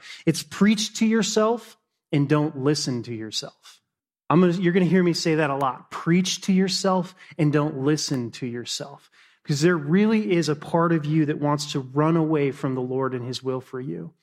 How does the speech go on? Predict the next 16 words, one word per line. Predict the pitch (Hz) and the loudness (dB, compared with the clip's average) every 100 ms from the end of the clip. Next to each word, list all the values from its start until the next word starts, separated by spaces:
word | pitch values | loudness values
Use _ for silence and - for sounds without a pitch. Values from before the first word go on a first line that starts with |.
| _ _ - - | _ _ -20 -4
And | 143 | 0
you're | 143 | 2
gonna | 170 | 4
have | 160 - | 2 -2
to | |
preach | - - 180 180 | -10 -2 0 0
to | - 156 | -2 -2
yourself | 143 - 147 - | 0 -2 -2 -4
the | 139 | -8
truth, | - - 151 - | -4 -2 -2 0
right? | 139 135 | -2 0
That's | 143 147 | 0 0
a | 151 - - _ | -2 -4 -16 _
principle. | - - 202 190 190 160 147 123 - - - | -8 2 2 2 0 -2 -2 -4 -8 -18 -6
Paul's | - 214 202 - | 2 2 2 -4
principle | - - 220 262 - 233 156 147 147 | -12 -2 2 2 2 0 2 0 0